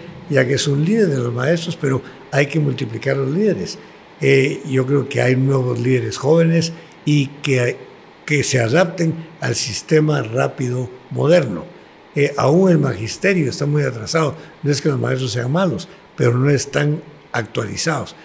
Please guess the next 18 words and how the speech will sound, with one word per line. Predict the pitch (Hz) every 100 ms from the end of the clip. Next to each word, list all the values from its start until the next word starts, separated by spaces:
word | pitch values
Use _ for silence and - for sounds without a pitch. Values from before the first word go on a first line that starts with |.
| - -
Tenemos | 147 139
que | 143
actualizar | 143 127 113 135
todo | 131 143
el | 117
sistema, | 107 165 165 160 - -
incluyendo | 190 165 165 127 120 131 143
al | 135
sindicato. | 135 131 147 202 - - - - -
Y | 139
yo | 135 -
creo | 135 147 151 139
que | 135 123 - - - -
es | 135 139
de | 131
platicar | 131 127 107 113 139 160
con | 156 160
Joviel | - 131 151 185 180 -